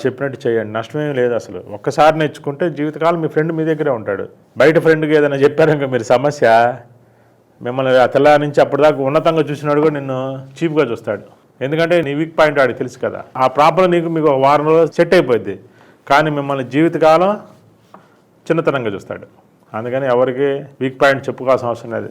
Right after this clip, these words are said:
మీరు ప్రాణాయామం చేయండి, మీకే సొల్యూషన్ దొరికిద్ది. ప్రశ్నకి ఆన్సర్ అండి ఒక విధంగా చెప్పాలంటే మెడిటేషన్, ప్రాణాయామం,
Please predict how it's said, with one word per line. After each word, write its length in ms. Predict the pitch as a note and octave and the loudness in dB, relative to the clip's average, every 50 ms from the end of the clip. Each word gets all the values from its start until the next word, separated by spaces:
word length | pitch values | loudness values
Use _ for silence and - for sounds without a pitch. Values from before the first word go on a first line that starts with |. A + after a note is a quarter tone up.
| G#2+ G#2+ | -12 -12
మీరు 120 | G#2+ G#2 - A2+ | -12 -8 -4 -4
ప్రాణాయామం 380 | A2+ A#2+ B2+ C3+ C3+ C3+ B2+ A#2 - | -2 0 0 -2 -2 -4 -6 -4 -4
చేయండి, 260 | C3+ C3+ C#3 D#3 F3 D#3+ C#3+ | -4 -2 -2 -4 -4 -4 -4
మీకే 180 | C#3+ C3+ C3+ A2+ B2 | -2 -2 -2 -2 -4
సొల్యూషన్ 360 | A2+ A2+ A2 G#2 - A2+ G2+ F#2+ | -4 -6 -8 -8 -10 -12 -14 -12
దొరికిద్ది. 340 | G2+ G2 F2 E2 F#2+ - - _ _ _ _ _ _ _ _ _ _ _ - | -14 -16 -18 -18 -20 -20 -20 _ _ _ _ _ _ _ _ _ _ _ -2
ప్రశ్నకి 440 | B2+ C3+ C3 - F3+ F3 F#3 E3+ G3 F3 D#3 | -2 -2 -2 -2 -4 -2 0 0 2 4 4
ఆన్సర్ 220 | D#3 D#3+ D#3 E3+ D#3+ D#3 | 2 2 2 0 0 0
అండి 120 | D3+ D3 C#3 | 2 0 0
ఒక 80 | A#2+ B2 | 0 0
విధంగా 220 | B2 B2+ B2+ C3+ B2+ | -2 -2 -2 -2 -4
చెప్పాలంటే 460 | A#2+ A2 - A#2+ A2+ A2 G#2+ G2+ G#2 G2+ G#2 - _ _ - A2+ A2+ | -4 -4 -4 -6 -6 -6 -8 -8 -10 -12 -12 -14 _ _ -14 -4 -2
మెడిటేషన్, 500 | A#2 A#2 A#2+ - C3 A#2 - - C3 B2+ A#2+ - - | 0 0 2 2 0 0 -2 -6 -8 -10 -10 -8 -6
ప్రాణాయామం, 520 | A2+ A2+ A#2 A2+ G#2+ G#2 G2+ G2+ G2+ | -4 -4 -4 -4 -6 -6 -8 -10 -12